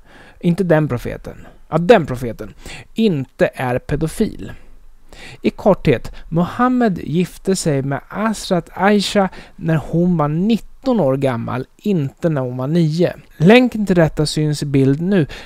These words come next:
men det illustrerar ett mycket intressant religiöst dilemma. Kristna kan ibland betrakta islam med en viss avundsjuka.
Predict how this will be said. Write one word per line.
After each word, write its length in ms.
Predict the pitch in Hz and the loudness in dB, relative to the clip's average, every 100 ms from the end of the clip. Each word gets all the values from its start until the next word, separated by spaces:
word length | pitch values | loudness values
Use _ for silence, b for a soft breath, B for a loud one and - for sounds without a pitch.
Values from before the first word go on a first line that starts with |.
| - | -6
men 140 | 147 | -2
det 140 | 165 175 | 2 2
illustrerar 600 | 175 165 - 147 131 139 | 2 0 0 2 2 0
ett 140 | - | 0
mycket 400 | 185 226 - - | 0 0 -2 -2
intressant 720 | 196 165 156 - 135 135 135 | -2 0 -2 0 -2 -2 -2
religiöst 580 | 139 135 - 123 117 - | 0 0 -2 -6 -6 -4
dilemma. 520 | 147 175 180 196 - B B B - - | 0 2 2 0 -2 B B B -20 -2
Kristna 540 | 226 254 226 - 277 | 4 6 4 0 -2
kan 220 | 262 226 196 | 0 2 2
ibland 400 | 160 143 143 147 | 4 4 4 2
betrakta 500 | 151 156 123 - 139 | 2 2 0 0 0
islam 520 | 135 - 123 123 127 | 0 0 -2 0 0
med 120 | 139 | -2
en 100 | 127 | -2
viss 240 | 120 - - | -4 -6 -8
avundsjuka. 1000 | - 185 156 156 170 254 233 - - - | 0 2 2 0 -2 0 0 -2 -6 -8